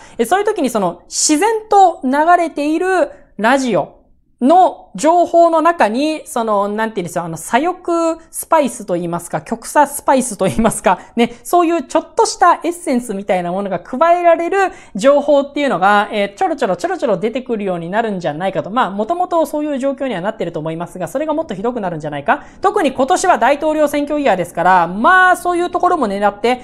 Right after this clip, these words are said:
えー、今回の動きがあるんじゃないかっていうふうに言われていますが、ひとまず、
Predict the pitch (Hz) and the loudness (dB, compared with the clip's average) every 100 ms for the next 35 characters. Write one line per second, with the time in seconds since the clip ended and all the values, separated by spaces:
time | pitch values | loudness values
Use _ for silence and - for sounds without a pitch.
0 | - - 214 302 262 196 208 240 202 262 | -6 -4 -2 0 2 0 -2 -2 0 2
1 | 226 196 170 160 147 165 170 185 202 202 | 0 -2 -2 -6 -8 -4 0 0 -2 -6
2 | 190 190 202 156 - - - - - - | -4 0 2 2 -4 -20 -20 -20 -20 -20
3 | _ _ - - - 415 294 196 | _ _ -20 -10 -2 0 0 -2